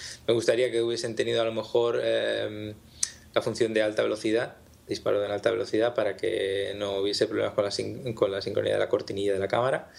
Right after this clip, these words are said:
pero bueno, si estás, em, si te va bien trabajar a, a la velocidad de sincronía máxima de la cámara, que suele ser un doscientosavo de segundo o un doscientos cincuentavo de segundo, pues, pues no tiene ningún tipo de problema. Son unos flashes que funcionan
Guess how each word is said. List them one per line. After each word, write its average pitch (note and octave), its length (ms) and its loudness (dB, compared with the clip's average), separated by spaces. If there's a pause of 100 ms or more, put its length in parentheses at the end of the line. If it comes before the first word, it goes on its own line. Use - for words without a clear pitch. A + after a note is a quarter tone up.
(380)
pero A2+ 140 6
bueno, G#2+ 180 0 (140)
si G2 800 0
estás, G2+ 840 0
em, G#2 680 -4
si - 120 2
te A#2 100 6
va G#2+ 80 2
bien A2 640 -2
trabajar G#2+ 440 2
a, G#2 420 -2
a A2 40 4
la A2 60 6
velocidad G#2+ 360 0
de G#2 60 0
sincronía G#2 340 0
máxima G#2 260 0
de G2 60 0
la G2+ 100 2
cámara, A#2 240 2
que G2 80 -2
suele G2 160 0
ser G#2 400 0 (640)
un G#2+ 140 0
doscientosavo G#2 640 0
de G#2 80 0
segundo A2 520 0
o G#2 100 -2
un G#2+ 80 -4
doscientos G2+ 340 0
cincuentavo G2 480 0
de G2 80 0
segundo, G#2+ 400 2
pues, A2 380 -2 (580)
pues A2 120 6
no A2 80 2
tiene G2 160 2
ningún F#2+ 200 -4
tipo G2 200 2
de - 80 0
problema. G#2 400 0
Son G2 140 -4
unos F#2+ 220 -2
flashes G2 360 2
que A2 80 0
funcionan G2 760 -2